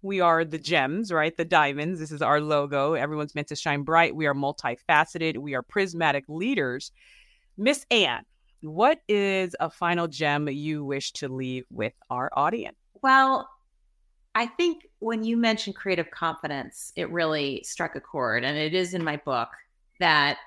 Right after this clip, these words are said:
Speaker 2: focusing on our creative confidence, having the courage to put our ideas out there is so powerful.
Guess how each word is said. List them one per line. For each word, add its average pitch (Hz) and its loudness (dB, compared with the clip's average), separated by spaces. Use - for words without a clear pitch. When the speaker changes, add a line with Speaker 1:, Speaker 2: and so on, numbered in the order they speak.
Speaker 2:
focusing 214 0
on 165 0
our 160 0
creative 151 -4
confidence, 147 -6
having 185 0
the 151 -4
courage 156 -2
to - -10
put 175 -4
our 170 -2
ideas 151 -4
out 143 0
there 127 0
is 143 -12
so 185 0
powerful. 135 -4